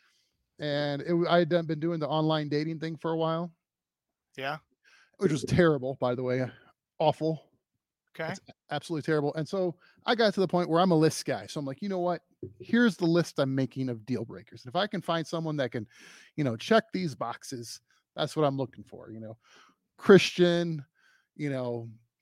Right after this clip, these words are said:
Speaker 1: had at least career aspirations, you know.
Speaker 2: Showers.
Speaker 1: Showers, didn't smoke, active.
Speaker 2: Breathing.
Speaker 1: Yeah. You know, could fog a mirror. <laughs>
Speaker 2: <laughs>
Speaker 1: So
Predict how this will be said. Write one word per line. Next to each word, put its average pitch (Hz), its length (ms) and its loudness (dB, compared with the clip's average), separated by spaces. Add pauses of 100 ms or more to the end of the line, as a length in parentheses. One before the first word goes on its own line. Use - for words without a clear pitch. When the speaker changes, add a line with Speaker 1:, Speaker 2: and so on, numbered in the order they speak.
(240)
Speaker 1:
had 180 240 2
at 156 60 2
least 160 240 2
career 165 380 10
aspirations, 156 1400 2 (300)
you 131 140 -6
know. 117 260 -8 (560)
Speaker 2:
Showers. 185 680 2 (300)
Speaker 1:
Showers, 170 640 8
didn't 175 240 0
smoke, 165 500 -6
active. 160 720 -2 (280)
Speaker 2:
Breathing. 196 480 2 (560)
Speaker 1:
Yeah. 196 240 0 (380)
You 180 100 -4
know, 180 60 -2
could - 140 -6
fog 175 240 2
a 156 40 2
mirror. 160 340 -2 (600)
<laughs> - 80 -4 (540)
Speaker 2:
<laughs> - 760 -10
Speaker 1:
So - 180 -20